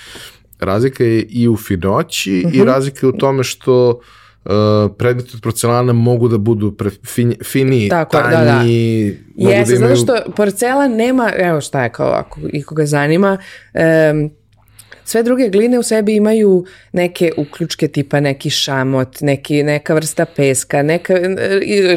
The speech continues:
Speaker 2: zavisi od mesta gde se kopaju. I to su te čestice koje su, e, krupnije, jednostavno, granulacija je takva da je krupnija. A porcelan je najfiniji, to je kao neka pavlaka, mislim, ja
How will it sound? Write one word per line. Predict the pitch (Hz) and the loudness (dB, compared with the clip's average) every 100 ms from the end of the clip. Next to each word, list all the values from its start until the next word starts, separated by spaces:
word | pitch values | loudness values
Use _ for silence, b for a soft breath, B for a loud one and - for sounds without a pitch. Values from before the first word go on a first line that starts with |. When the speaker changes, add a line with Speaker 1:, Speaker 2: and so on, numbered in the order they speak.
| 165 | 0
Speaker 2:
zavisi | 160 170 170 - 170 | 0 0 0 2 0
od | 160 - - | 0 -6 -10
mesta | 165 160 151 - 151 | -4 -2 -2 -2 -2
gde | 147 | -2
se | - 147 | -4 -6
kopaju. | - 135 131 135 - B B B B - | -2 -4 -2 -4 -4 B B B B -4
I | 180 185 185 | 0 0 -2
to | 214 | -4
su | 214 | -6
te | 196 226 | -4 -4
čestice | 220 180 175 240 233 | -2 -2 -2 -4 -4
koje | 226 208 202 | -2 0 0
su, | - 202 190 180 _ - | 0 2 2 -2 _ -4
e, | 165 | -4
krupnije, | 160 175 160 160 151 | 0 -2 0 -2 -2
jednostavno, | 107 107 117 120 - 131 135 135 | -2 -6 -6 -6 -4 -2 -2 -2
granulacija | 143 143 139 135 - 147 | -2 0 0 -2 -2 -2
je | 139 | 0
takva | 135 127 143 | -2 -2 -2
da | 151 | -2
je | |
krupnija. | 151 143 - 123 B B B B _ | -2 -6 -6 -12 B B B B _
A | - | -6
porcelan | - 151 151 165 190 226 | -2 -2 0 0 2 2
je | 247 | 2
najfiniji, | 220 226 233 202 170 143 | 2 0 0 0 0 0
to | - | -2
je | 165 | -2
kao | 214 226 | 0 0
neka | 220 226 | -2 -2
pavlaka, | 185 170 156 147 - | 0 0 0 -2 -8
mislim, | 131 131 147 139 143 | -8 -8 -6 -6 -4
ja | 147 | -6